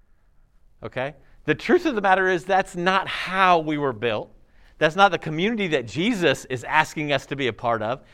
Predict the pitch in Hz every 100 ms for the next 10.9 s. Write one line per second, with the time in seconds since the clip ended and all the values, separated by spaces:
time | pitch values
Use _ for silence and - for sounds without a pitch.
0 | - 160 160 208 202 214 - 202 254 180
1 | 202 180 233 240 269 202 185 143 254 254
2 | 160 - - - - 185 185 - 190 294
3 | 269 190 139 143 123 92 80 - 135 -
4 | 151 131 139 131 123 113 113 98 65 -
5 | - - - - - - - - _ -
6 | - 92 104 127 - 120 - 190 151 -
7 | - - 254 - - 202 247 262 226 214
8 | 180 - 196 196 185 156 127 123 180 101
9 | 82 - 110 - 185 190 156 - 139 226
10 | 135 107 - 113 127 123 170 147